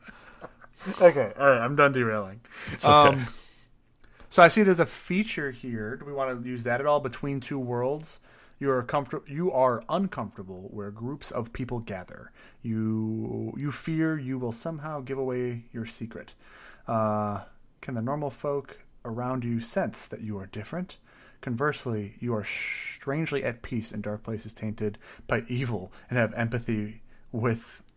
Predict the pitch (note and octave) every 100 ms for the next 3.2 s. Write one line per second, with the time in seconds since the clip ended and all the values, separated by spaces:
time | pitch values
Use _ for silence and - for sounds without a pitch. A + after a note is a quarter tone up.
0 | _ _ _ _ _ - - - A2+ B2
1 | D3 D#3 - B2+ A#2 A2+ A#2+ B2+ B2 C3+
2 | D#3+ F#3 - - - F3+ A2+ G#2+ - G#2
3 | C3